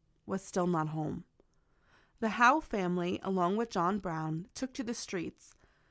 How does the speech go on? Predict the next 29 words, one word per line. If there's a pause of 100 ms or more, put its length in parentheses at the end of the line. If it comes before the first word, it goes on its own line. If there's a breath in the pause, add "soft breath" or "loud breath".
(240 soft breath)
They
began
walking
their
gridded
neighborhood, (280 soft breath)
screaming
Shauna's
name. (680)
Hearing
what
was
going
on,
other
neighbors
came
out
of
their
homes, (100)
and
they
began
to
join
in
as
well.